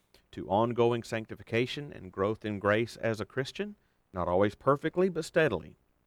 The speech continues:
Chapter eight laid out the fact that God is completely sovereign over the whole process of our salvation and will see it through and see us through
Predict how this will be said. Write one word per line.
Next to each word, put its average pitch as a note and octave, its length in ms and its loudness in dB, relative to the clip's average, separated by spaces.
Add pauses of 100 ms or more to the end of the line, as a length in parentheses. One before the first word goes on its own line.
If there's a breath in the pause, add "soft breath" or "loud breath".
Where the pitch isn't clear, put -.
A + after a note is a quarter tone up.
(480)
Chapter F2+ 380 0
eight D#3 200 4
laid A2 180 8
out G#2 180 2
the G#2 80 -8
fact G2+ 300 -2
that - 120 -12
God C3+ 240 4
is E3+ 140 -8
completely C3 400 -2
sovereign A2+ 480 4
over F2+ 240 0
the F2 100 0
whole C#3 300 2
process C3 580 0
of F2 80 -6
our F2 160 0
salvation G2 680 -4 (560)
and G2 220 -2
will A2+ 140 6
see D3+ 380 2
it - 140 0
through C#3+ 500 4 (500)
and G2 200 -2
see C3 240 0
us E3 260 4
through C2 340 -18